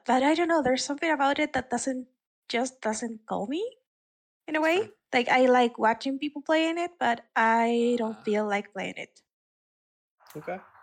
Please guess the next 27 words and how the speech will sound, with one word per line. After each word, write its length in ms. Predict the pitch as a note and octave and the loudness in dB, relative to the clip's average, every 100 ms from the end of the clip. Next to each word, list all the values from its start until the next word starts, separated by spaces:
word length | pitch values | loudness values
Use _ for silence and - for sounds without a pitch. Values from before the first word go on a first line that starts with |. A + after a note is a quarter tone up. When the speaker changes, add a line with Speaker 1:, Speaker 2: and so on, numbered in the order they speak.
| _ | _
Speaker 2:
That's 180 | D3+ D#3 | -6 -6
fair. 260 | - E2+ E2 | -8 -12 -12
I 60 | A2 | -8
mean, 540 | A2+ A2 A2+ D3 D3 | -8 -10 -14 -18 -20
if 100 | C#3+ B2 | -18 -16
you 60 | |
enjoy 200 | A#2 A2+ G#2 | -14 -14 -14
watching 320 | - - - _ | -14 -16 -18 _
it, 60 | _ _ | _ _
what 120 | - | -20
else? 360 | - - A#2+ _ _ _ _ _ | -20 -20 _ _ _ _ _ _
That's 140 | B2 B2+ | -20 -16
all 120 | C3 | -16
good. 160 | - D4+ | -10 -4
Speaker 1:
Yeah, 60 | A4 A#4 F#4 | 0 4 4
I 20 | |
might, 580 | E4 D#4+ E4 D#4+ D#4+ D4+ - C#4+ - | 6 4 4 2 0 -2 -8 -14 -10
I 140 | - C4+ | 0 2
Speaker 2:
<laughs> 0 | |
Speaker 1:
might 260 | D4 D#4 | 4 2
give 120 | C4+ C#4+ | 0 -2
it 100 | C4+ | 0
a 80 | C4 | -2
try 320 | A#3+ B3 B3+ | 2 4 4
one 180 | B3 B3 | 2 2
day 220 | A#3+ | 2
that 60 | B3 | 4